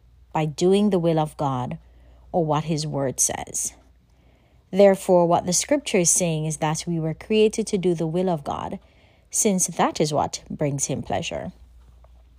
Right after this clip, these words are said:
There are three ways in which we can do the will of God and bring Him pleasure. Practice His principles, fulfill our life purpose,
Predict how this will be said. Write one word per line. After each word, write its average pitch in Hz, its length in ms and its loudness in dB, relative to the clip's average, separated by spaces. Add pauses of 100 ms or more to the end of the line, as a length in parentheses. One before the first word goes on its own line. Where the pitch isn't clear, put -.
(680)
There 220 100 8
are 247 60 6
three 349 360 6
ways 196 360 8
in 175 160 0
which 165 240 -2
we 175 160 -2
can 170 400 -4
do 160 280 0
the 151 120 -2
will 147 240 -2
of 143 160 -6
God 143 320 -2
and 143 200 -6
bring 170 280 -2
Him 160 160 -2
pleasure. - 580 -8 (960)
Practice - 480 2
His - 140 0
principles, - 960 -6 (600)
fulfill 220 720 4
our 180 240 2
life 160 380 0
purpose, - 800 -6